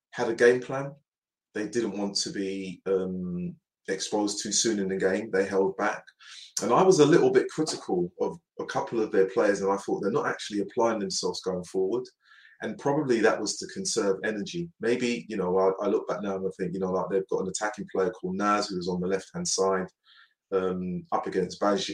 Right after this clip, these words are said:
Bajé. I hope I pronounced that right. You never know. Spelt battle, but okay. I'm from the U K. Um, and, and she just didn't really get into the flow of things from what I've seen of Spurs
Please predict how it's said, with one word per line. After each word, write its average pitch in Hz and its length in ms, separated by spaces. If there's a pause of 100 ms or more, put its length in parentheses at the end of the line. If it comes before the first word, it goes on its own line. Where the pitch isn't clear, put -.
(220)
Bajé. 110 500
I 104 40
hope 104 200
I - 40 (140)
pronounced 101 360
that 95 100
right. 98 300 (800)
You 95 100
never 90 240
know. 85 380
Spelt - 400
battle, 87 420
but 85 160 (380)
okay. 85 140 (600)
I'm 92 100
from 92 200
the 90 100
U 90 180
K. 92 220 (320)
Um, 117 460 (2250)
and, 117 260
and 123 120
she 175 200
just 170 240
didn't 147 220
really 127 260
get 120 220
into 123 260
the 110 100
flow 113 360
of 95 100
things 98 300
from 110 180
what 113 180
I've 120 100
seen 113 440
of 95 140
Spurs 98 720